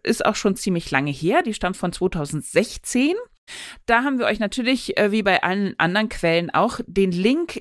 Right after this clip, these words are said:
äh, hinterlegt in den Shownotes. Das heißt, wenn ihr das nochmal nachlesen wollt, dann klickt da einfach mal rein. Genau, aber warum ist das eigentlich wichtig? Äh, ja, ich kann natürlich nicht die, die Versorgung planen,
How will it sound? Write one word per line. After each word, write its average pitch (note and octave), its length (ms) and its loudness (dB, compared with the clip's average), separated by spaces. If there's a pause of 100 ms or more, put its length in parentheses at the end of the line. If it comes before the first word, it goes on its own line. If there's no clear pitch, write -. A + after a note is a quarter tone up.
äh, A3+ 100 4
hinterlegt A#3+ 720 0
in A#3 180 2
den F3+ 160 0
Shownotes. C#4 640 0
Das - 240 -6
heißt, F#3 280 2 (340)
wenn D#3 160 2
ihr E3+ 100 4
das D#3 200 0
nochmal C#3+ 300 -2
nachlesen E3+ 600 0
wollt, E3+ 220 2 (280)
dann D3 140 -4
klickt F#3+ 320 0
da D#3+ 80 4
einfach - 400 -4
mal D3+ 160 0
rein. C#3 340 0 (1000)
Genau, D#4+ 420 2
aber A3 200 2
warum C#4 260 2
ist C4 180 -4
das C4+ 140 0
eigentlich F3+ 440 -2
wichtig? D4 800 0
Äh, B3+ 140 0 (220)
ja, G#3+ 340 0 (180)
ich - 160 -10
kann B3 220 0
natürlich A#3 600 0
nicht A3 440 0
die, G3+ 280 0 (120)
die G3 80 2
Versorgung F3 720 0
planen, D#3+ 600 0